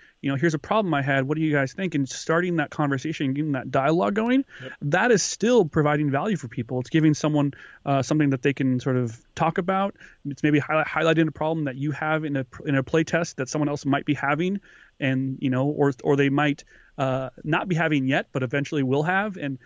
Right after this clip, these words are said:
Speaker 1: you can help them sort of learn from your mistakes as well. And so, yeah, of course, like, you know, if Eric Lang's on a podcast, I'm gonna listen to it 'cause he's Eric Lang.
Speaker 2: Right.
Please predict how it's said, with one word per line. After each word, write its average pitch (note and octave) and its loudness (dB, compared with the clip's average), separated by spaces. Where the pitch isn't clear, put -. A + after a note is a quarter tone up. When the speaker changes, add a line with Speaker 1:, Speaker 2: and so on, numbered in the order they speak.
Speaker 1:
you D#3 -4
can E3 0
help E3 -2
them D#3+ -2
sort D3 0
of C3 0
learn D3 2
from C#3 -2
your C#3 2
mistakes C#3 -2
as B2 -2
well. C#3 2
And D3+ 2
so, E3 4
yeah, A#3+ 0
of D3 -4
course, - -2
like, D3 0
you C#3+ -4
know, C#3 -2
if D3 -4
Eric E3 2
Lang's D3+ 0
on C#3 -2
a B2+ -2
podcast, C#3+ -6
I'm C3 -2
gonna B2 0
listen C3+ -2
to C3+ 0
it C3+ -4
'cause B2+ 0
he's A#2+ 0
Eric C3 2
Lang. C3+ 2
Speaker 2:
Right. A#2+ -14